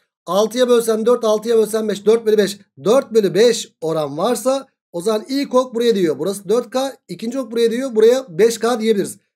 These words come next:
E hocam dört, beş, üç, dört, beş üçgeninden burası da üç K olmak zorunda. Yani üç K altıysa, üç K altıysa K'yı buradan iki olarak buluruz. Bizden de B C desteğinin uzunluğu isteniyor. Yani dört K isteniyor. K yerine iki yazarsak cevap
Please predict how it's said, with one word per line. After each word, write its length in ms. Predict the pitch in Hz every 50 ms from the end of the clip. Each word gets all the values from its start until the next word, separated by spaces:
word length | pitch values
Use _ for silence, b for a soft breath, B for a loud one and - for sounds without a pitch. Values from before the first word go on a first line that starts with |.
| _ _ -
E 40 |
hocam 400 | 151 170 165 196 202 214 220 170
dört, 280 | 165 196 226 226 214 196
beş, 380 | 220 233 220 - - - - -
üç, 180 | 151 - -
dört, 180 | 208 208 208 196
beş 160 | 214 208 208
üçgeninden 480 | - - - 196 190 180 165 147 139 135
burası 220 | 147 175 175 -
da 60 | 220
üç 140 | 233 226 220
K 160 | 240 247 254
olmak 280 | 254 254 254 254 247 214
zorunda. 500 | 190 254 247 254 254 262 269 254 - b b b b _ _ _ -
Yani 560 | 156 196 202 196 185 175 170 165 165 - -
üç 200 | - 214 202 -
K 80 | - 214
altıysa, 680 | 196 180 175 180 180 214 196 - - 160 143 139 151 _ _ _ _ _ _ _ _ _ _ _ _ -
üç 200 | 180 196 196 -
K 80 | 208
altıysa 600 | 202 185 170 170 170 170 - 190 202 - 151 151
K'yı 320 | - 190 196 208 226 240 214
buradan 440 | 226 220 208 220 220 226 226 - -
iki 220 | - 160 - 220
olarak 340 | 208 185 175 165 160 160 160
buluruz. 440 | 165 160 160 160 165 180 175 - - _ _ _ _ _ _
Bizden 340 | - 165 185 190 214 208 208
de 160 | 202 190 175
B 220 | 170 190 196 196 180
C 260 | 156 190 196 226 233
desteğinin 420 | 214 202 196 202 190 185 185 185
uzunluğu 260 | 185 165 175 175 175 170
isteniyor. 380 | 165 - 175 165 165 165 165
Yani 240 | 160 151 139 131 123
dört 260 | 165 196 233 240 208
K 180 | 208 208 196 196
isteniyor. 400 | 190 190 190 180 180 180 180 180
K 180 | - 226 254
yerine 240 | 262 247 226 202 196
iki 140 | 196 196 208
yazarsak 500 | 185 165 165 170 160 - 156 135 - -
cevap 480 | 160 165 180 220 254 285 285 285 -